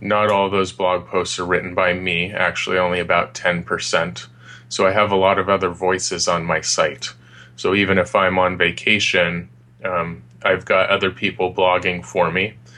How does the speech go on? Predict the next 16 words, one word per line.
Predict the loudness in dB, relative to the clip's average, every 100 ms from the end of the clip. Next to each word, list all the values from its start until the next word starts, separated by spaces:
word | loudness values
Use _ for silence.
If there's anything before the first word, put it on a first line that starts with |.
| -20 -20 -20 0
They | 0
send | 2 2 4 2 -2
those | 0 2 2
posts | 0 2 2 2
to | 0
my | 2 2
assistant, | 2 2 2 2 2 0 -2
who | -2 -2
schedules | -2 0 0 2 0 2
them | 2 2 0 -4 -10
to | 0 0 2
go | 2 2
live | 4 4 2
on | 0
my | 0 0
website. | 2 0 0 0 2 0